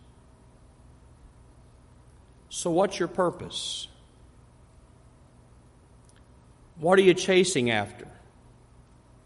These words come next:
What's in front of you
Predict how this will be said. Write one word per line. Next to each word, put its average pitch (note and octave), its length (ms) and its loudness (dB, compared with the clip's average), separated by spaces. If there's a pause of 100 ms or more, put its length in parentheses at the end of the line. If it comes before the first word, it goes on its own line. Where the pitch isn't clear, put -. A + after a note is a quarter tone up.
(1700)
What's F3+ 360 6
in F#3 160 6
front F#3 320 8
of D3+ 100 8
you F2+ 400 4